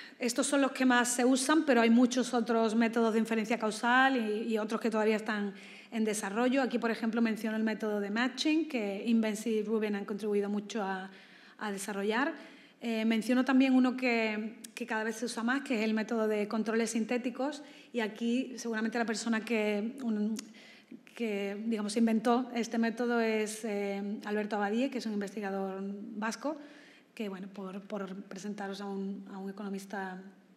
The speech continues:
español que ha contribuido, eh, mucho a esta literatura.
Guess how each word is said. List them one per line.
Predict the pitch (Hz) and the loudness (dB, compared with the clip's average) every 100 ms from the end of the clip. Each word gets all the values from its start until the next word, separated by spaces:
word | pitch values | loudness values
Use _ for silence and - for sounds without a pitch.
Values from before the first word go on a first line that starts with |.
| _ _ - | _ _ -16
español | 196 233 208 202 202 | -8 -4 -2 -4 -4
que | |
ha | 202 | -6
contribuido, | 208 208 190 190 190 185 - - - - _ - | -6 -6 -6 -6 -8 -10 -16 -20 -20 -20 _ -12
eh, | 208 | -8
mucho | 196 202 208 | -6 -6 -8
a | |
esta | 202 | -10
literatura. | 202 190 185 185 180 | -10 -10 -12 -14 -16